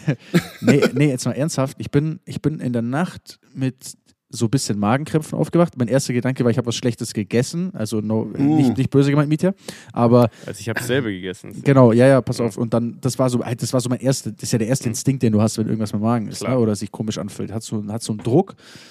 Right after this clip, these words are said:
Speaker 1: Ähm, hab aber, also ich geh ganz, äh,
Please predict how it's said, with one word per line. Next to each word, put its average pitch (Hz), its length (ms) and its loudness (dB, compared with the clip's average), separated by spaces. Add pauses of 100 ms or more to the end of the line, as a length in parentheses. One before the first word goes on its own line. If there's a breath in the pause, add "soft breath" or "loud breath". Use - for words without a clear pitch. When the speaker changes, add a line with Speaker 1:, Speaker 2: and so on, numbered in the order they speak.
(580 loud breath)
Speaker 1:
Ähm, 123 640 -2 (400)
hab - 240 -2
aber, 139 360 6
also 120 160 -2
ich 113 100 -2
geh 127 100 0
ganz, 139 260 -2
äh, 107 320 -8